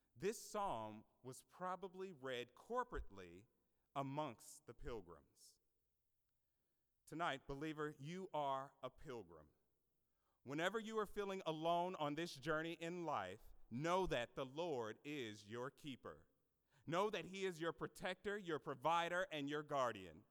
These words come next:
This journey called life will bring about a number of different challenges, just as it did the psalmist.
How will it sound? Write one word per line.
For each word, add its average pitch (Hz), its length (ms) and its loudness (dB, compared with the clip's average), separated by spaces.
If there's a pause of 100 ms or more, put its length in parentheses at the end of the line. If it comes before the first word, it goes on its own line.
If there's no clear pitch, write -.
(760)
This 170 260 0
journey 214 480 0 (120)
called 190 420 2
life 123 280 0 (100)
will 143 140 -2
bring 170 420 -2
about 143 380 2
a 131 60 -2
number 170 420 -2
of 123 120 -4
different 170 320 -4
challenges, 117 1040 -2 (320)
just 220 260 0
as 165 160 -4
it 165 120 -4
did 170 240 -2
the 147 80 -2
psalmist. 143 640 0